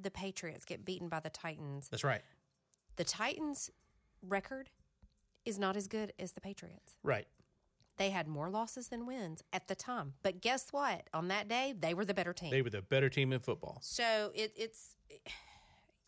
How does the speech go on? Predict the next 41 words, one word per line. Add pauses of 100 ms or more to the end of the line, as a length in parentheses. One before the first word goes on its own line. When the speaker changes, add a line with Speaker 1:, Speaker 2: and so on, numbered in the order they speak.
(200)
Speaker 2:
Yeah.
Speaker 1:
that's
just
how
it
works.
Speaker 2:
Yeah. (280)
That's
ju-,
exactly. (300)
That's
exactly
how
it
works. (480)
And
it, (680)
you
know,
and
this
year,
and
so
we
could
say
this
because
we
ain't
got
a
dog
in
the
hunt (400)
Speaker 1:
No. (100)
Speaker 2:
in
terms
of